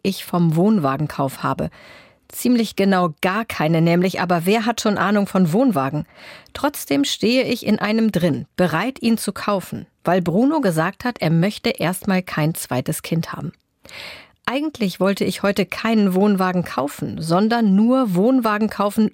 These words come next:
üben. So wie ich plante, mich auf das Erstmal in Brunos Satz zu konzentrieren.“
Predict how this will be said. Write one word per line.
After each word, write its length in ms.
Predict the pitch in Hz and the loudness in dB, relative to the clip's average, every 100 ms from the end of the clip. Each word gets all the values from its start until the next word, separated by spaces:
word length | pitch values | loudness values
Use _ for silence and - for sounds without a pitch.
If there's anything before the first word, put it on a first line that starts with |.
| - | 2
üben. 340 | 285 254 147 _ _ - - - _ - | 2 2 -2 _ _ -20 -20 -20 _ -2
So 340 | 180 240 320 | 2 2 2
wie 120 | 320 | -2
ich 200 | 294 - | -2 -6
plante, 580 | - 180 196 240 - 285 | -4 0 0 0 0 0
mich 280 | 233 208 - | 2 0 -2
auf 160 | 196 - | -6 -2
das 340 | 190 180 - _ _ | -2 -2 -8 _ _
Erstmal 640 | 226 220 - 160 147 143 - _ - | 0 0 -2 0 0 0 -4 _ 0
in 200 | 175 160 | 0 2
Brunos 420 | 170 196 190 - | 2 2 2 -2
Satz 320 | 151 - - | -6 -6 -10
zu 100 | - | -8
konzentrieren.“ 760 | - - - - - 156 175 | -6 -6 -6 -8 -8 -10 -10